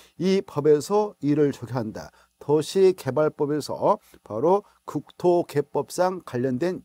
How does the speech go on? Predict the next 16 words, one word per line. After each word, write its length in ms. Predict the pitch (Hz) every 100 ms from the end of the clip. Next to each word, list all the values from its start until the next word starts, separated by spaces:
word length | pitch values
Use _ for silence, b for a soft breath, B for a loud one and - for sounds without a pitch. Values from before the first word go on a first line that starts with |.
| -
용어를 520 | 110 180 101 135 202 b b -
갖다 460 | 98 - 156 180
적용하겠다. 760 | - - 110 127 - 175 170 165
이렇게 220 | 143 -
하고 120 | 151
있죠. 400 | 147 - 76 147 180 B B
그걸 260 | - 143 143 -
또 280 | 175 196 -
한번 420 | - 127 123 117
읽어두시고, 800 | 127 120 123 107 - 101 143 107 - B B B
그다음에 280 | B 190 208
이제 260 | 185 127 131 _ b b -
이 180 | 196 196
도시개발법이라고 1300 | - 143 - 202 185 127 135 180 - 170 160 165
하는 240 | 160 160 156
것을 460 | 156 - 196 196